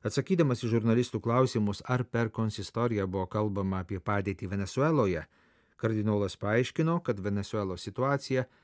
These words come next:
nebuvo atskira diskusijų tema, tačiau kardinolai jaučia susirūpinimą tos šalies žmonėmis.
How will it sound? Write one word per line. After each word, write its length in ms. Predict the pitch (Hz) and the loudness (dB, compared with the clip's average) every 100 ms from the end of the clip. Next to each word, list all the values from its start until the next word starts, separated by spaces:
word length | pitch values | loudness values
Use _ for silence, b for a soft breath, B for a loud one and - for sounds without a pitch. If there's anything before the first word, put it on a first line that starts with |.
| b b b - | b b b -4
nebuvo 500 | 113 139 127 135 127 | 4 4 6 6 6
atskira 480 | 117 110 - 107 120 | 2 -4 -2 2 2
diskusijų 540 | 110 104 - 107 113 | 2 -2 -4 -4 -4
tema, 360 | 101 113 110 87 - _ _ _ _ | 0 2 2 0 -8 _ _ _ _
tačiau 300 | 110 - 117 | -6 0 0
kardinolai 640 | 113 110 107 113 113 107 104 | 2 2 2 2 4 4 4
jaučia 320 | 107 104 104 | 2 0 -6
susirūpinimą 800 | 110 - 123 151 151 107 98 92 | -6 -2 2 2 2 2 0 -2
tos 160 | 98 90 | -6 -6
šalies 340 | 98 107 113 104 | -4 0 0 0
žmonėmis. 640 | 101 104 98 90 76 - | 0 0 0 -2 -6 -12